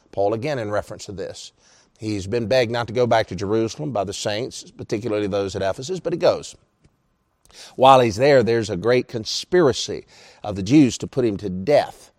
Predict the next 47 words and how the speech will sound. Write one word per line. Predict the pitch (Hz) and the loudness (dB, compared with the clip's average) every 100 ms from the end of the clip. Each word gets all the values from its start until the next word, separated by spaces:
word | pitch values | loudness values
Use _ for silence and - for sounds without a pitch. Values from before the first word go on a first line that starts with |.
| _ _ _ | _ _ _
When | - 107 | -14 -4
the | |
Roman | 107 135 143 135 127 | 6 8 8 6 6
guards | 135 147 143 120 | 8 10 8 2
hear | 156 151 | 0 2
of | 127 | 2
this, | 127 135 - | 0 -2 -2
they, | 110 - - | -4 -6 -8
he | 107 | -8
sends | - 139 143 - | -4 -2 -2 -4
the | 107 | -8
soldiers, | - 151 127 87 85 | 0 2 2 -2 -10
the | - | -12
captain | - 127 117 | -2 -2 0
guard | 123 117 | 0 0
sends | - 143 127 | -4 -6 -6
the | 110 | -8
soldier | - 151 139 98 92 | -4 0 0 -2 -8
in | 87 | -6
chapter | 117 104 104 | -2 -2 -4
twenty-three, | - 110 104 117 117 135 - - - _ | -10 -8 -6 -2 -2 -2 -12 -20 -20 _
and | 101 | -10
he | 101 | -4
said, | 117 | -2
"I | 113 | -2
want | 117 - | -2 -4
you | |
to | 101 | -4
take | 135 127 | -2 -2
that | 131 98 | -2 0
guy | 120 | 0
by | 110 95 | 0 -4
force." | 92 - 123 92 - - - | -6 -2 -2 -2 -8 -16 -12
The | 117 | -8
idea, | 110 110 127 131 131 _ _ 104 | -6 -6 -4 -6 -8 _ _ -10
harpazo, | 101 - 113 95 92 73 - | -10 -2 -2 -2 -8 -12 -14
yank | 95 135 160 151 | -6 -2 -2 -2
him | 135 | -2
out | 117 104 | -2 -4
of | |
there. | 98 | -4
Why? | 98 131 | 0 0
There's | 113 139 | 0 -2
impending | 185 190 226 233 226 | -6 -4 -4 -4 -8
trouble | - 320 - | -4 -4 -4
upon | - - 87 - | -10 -10 -14 -16
him. | - | -20